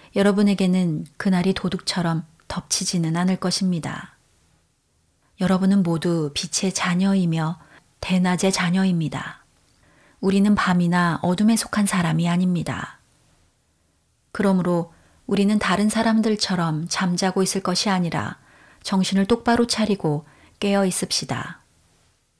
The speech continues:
잠자는 사람들은 밤에 자고 술 마시는 사람들도 밤에 마시고 취합니다. 그러나 우리는 대낮에 속한 사람이므로 정신을 똑바로 차리고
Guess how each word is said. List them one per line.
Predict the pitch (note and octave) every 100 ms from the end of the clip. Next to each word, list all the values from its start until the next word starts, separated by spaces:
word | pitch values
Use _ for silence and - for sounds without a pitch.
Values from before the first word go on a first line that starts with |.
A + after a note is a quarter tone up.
| _ _ _ _ _ - - - _ _ _
잠자는 | - G3+ F#3+ A3 A3+
사람들은 | G#3+ A3 A3 G3+ G3+ G#3+
밤에 | - F3+ G3+
자고 | G3+ F3 - G2 - _ _ _ - -
술 | - A#3
마시는 | A3+ A3+ A3 G#3+
사람들도 | G#3+ G#3 G#3 F#3+ E3 D#3+ D3+ - - -
밤에 | - F3+ F#3
마시고 | F#3 E3+ - - E3 D#3+
취합니다. | - - A3 G#3+ F#3 - A#2 - - _ _ _ _ _ _ _ _ _ _ _ - - _ _
그러나 | G3 F#3+ G3+ G3
우리는 | E3+ E3+ F3 D#3+ - _ _ _
대낮에 | - F3+ F#3+ F#3+ G#3+
속한 | A#3 - A3
사람이므로 | A3+ A#3 A#3 G#3+ F3 D#3 C#3+ C#3+ - _ _ _
정신을 | - F#3 F3 G3
똑바로 | F#3+ A#3 A#3+ A#3
차리고 | A#3 - G3 F3 D#3 D3+